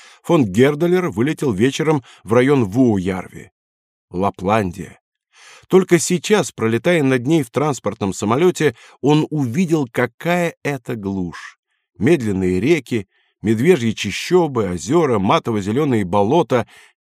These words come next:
тихая безлюдная жуть. Но когда стало темнеть, то там, то здесь вдруг замерцали тусклые жёлтые огоньки костров. «Что это?» — спросил фон Герделер.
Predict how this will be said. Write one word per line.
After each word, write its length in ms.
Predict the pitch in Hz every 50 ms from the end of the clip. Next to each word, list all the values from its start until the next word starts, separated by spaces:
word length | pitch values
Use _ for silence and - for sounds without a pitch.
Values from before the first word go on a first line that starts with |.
| _ -
тихая 540 | - - 185 202 - - - 165 156 143
безлюдная 1000 | 123 107 104 120 107 90 95 95 104 131 156 156 123 131 131 127 127 127 123 123
жуть. 580 | 104 104 98 101 107 90 80 - _ - - _ _ _ _ _ _ _ _ _ _ _ _ _ _ _ _ -
Но 200 | 80 82 92 107
когда 340 | - 131 123 123 117 160 175
стало 400 | 139 - - 156 160 147 131 117
темнеть, 560 | - - 110 101 101 113 143 175 156 - - _ _ _ _ _ _ _ _
то 160 | - 104 101 -
там, 260 | - 139 165 165 143
то 160 | - 147 127
здесь 340 | 101 87 117 160 165 - -
вдруг 300 | 107 90 110 139 147 113
замерцали 680 | 101 117 110 107 101 - - 139 147 160 156 151 131 120 _ _ _ _ _ _ -
тусклые 560 | - 139 165 165 - - - 170 170 165 143
жёлтые 520 | 107 90 110 131 147 139 117 151 147 143
огоньки 480 | - 120 120 117 120 117 113 - 135 123
костров. 680 | - 131 117 - - - 117 113 104 92 - - - _ _ _ _ _ _ _ _ _ _ _ _ _ _ _ _ _ _ _
«Что 360 | - - - - 147 170 175
это?» — 340 | 120 92 - - 90 87 - _ _ _ _
спросил 420 | - - - 117 104 - 120 107
фон 220 | - - 113 104 95
Герделер. 540 | 92 113 104 85 - 95 85 85 76 -